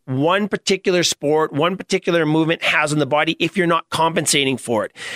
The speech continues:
Not only that, long term, we know that if you specialize early, and the age ten is kind of that breaking point. I like the age of twelve, other than maybe some of the, some of the, um,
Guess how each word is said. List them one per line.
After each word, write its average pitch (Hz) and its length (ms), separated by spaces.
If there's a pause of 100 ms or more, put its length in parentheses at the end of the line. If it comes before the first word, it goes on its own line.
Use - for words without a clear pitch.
(160)
Not 185 300
only 220 240
that, 160 280
long 175 460
term, 147 380
we 147 120
know 170 380
that 135 140
if - 200
you 139 140
specialize 185 920
early, 185 340
and 123 100
the 143 160
age 202 500
ten 202 300
is 143 140
kind 202 300
of 208 60
that 190 180
breaking 190 400
point. 139 320 (240)
I 170 140
like 202 200
the - 180
age 190 220
of 180 140
twelve, 180 420
other 170 240
than 170 220
maybe 180 200
some 175 240
of 175 60
the, 143 260 (720)
some 185 200
of 175 80
the, 151 360 (640)
um, 143 600